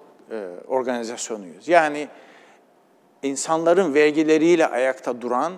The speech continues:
onların paralarıyla hayatı sürdüren bir şeyiz. Bize kesin verilen emir şudur. Asla piyasada özel sektörün yaptığı bir işi yapmayacağız.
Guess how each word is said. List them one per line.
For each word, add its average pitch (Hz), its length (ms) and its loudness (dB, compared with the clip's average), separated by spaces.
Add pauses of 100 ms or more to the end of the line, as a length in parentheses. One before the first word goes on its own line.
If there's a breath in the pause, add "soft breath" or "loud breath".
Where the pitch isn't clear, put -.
(240)
onların 143 360 -2
paralarıyla 151 580 2
hayatı 135 400 -2 (240)
sürdüren 143 560 -6
bir 117 40 -10
şeyiz. 90 260 -16 (360 soft breath)
Bize 139 240 2
kesin 170 640 -4 (300)
verilen 127 360 -6
emir 143 220 -10
şudur. 117 280 -16 (420 soft breath)
Asla 170 720 2 (460 loud breath)
piyasada 151 680 2 (160)
özel 175 300 6
sektörün 147 380 -2
yaptığı 143 540 -2
bir 175 100 -8
işi 165 240 -8
yapmayacağız. 131 1000 -2